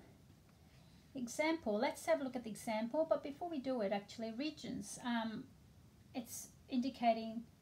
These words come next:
we're gonna have to deal with inequalities and, uh, uh, shading. So example five,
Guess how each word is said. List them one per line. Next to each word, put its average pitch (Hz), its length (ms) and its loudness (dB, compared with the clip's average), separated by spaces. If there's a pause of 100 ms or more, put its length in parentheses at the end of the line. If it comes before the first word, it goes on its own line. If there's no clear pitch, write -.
(120)
we're 233 120 -2
gonna 226 200 0
have 214 180 -4
to 214 80 -6
deal 214 260 -2
with 208 320 -2
inequalities 233 960 -2 (380)
and, 214 200 2
uh, - 760 -6
uh, 220 60 -4
shading. 208 440 -2 (1000)
So - 180 -2
example 254 500 0
five, 233 380 2